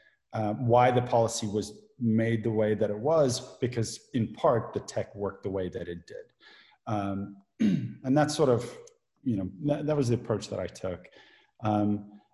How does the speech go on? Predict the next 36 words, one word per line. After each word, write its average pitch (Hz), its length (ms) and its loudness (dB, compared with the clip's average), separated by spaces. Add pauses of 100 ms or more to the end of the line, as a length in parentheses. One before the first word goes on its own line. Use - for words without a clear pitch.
and 151 100 8
it 196 80 6
was, 185 400 -2
it 160 60 -2
was 151 180 2
a, 151 180 4 (300)
you 165 120 -2
know, 131 120 4
it - 60 -2
was 139 160 0
also 170 240 2
a 127 40 4
different 120 380 0
time. 90 400 -4
It, 107 100 -6 (280)
it, 104 200 -4 (460)
the, 123 240 -10 (400)
you 107 180 -4
know, 104 80 -6 (140)
ad 120 240 2
tech 120 300 -2
was, 101 500 -2 (760)
um, 101 600 -2 (680)
sort - 220 -4
of 90 160 -6
the, 98 320 -4 (220)
the 107 240 -6
center 123 600 2
of 101 540 -2 (380)
a 117 80 -6
lot 107 340 2
of 101 320 -2
monetization 104 840 -2
online. 98 680 -2
Everything 101 420 -6
was 98 240 -6